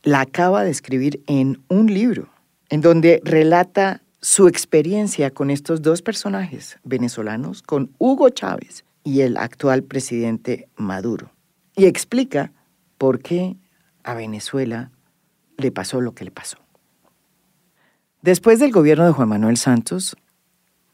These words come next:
María Ángela decidió abandonar la política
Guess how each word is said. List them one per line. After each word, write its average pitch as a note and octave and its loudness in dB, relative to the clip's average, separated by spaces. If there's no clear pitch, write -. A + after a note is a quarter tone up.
María B2+ 4
Ángela C#3 0
decidió A#2+ -2
abandonar B2+ -8
la A2 -14
política - -20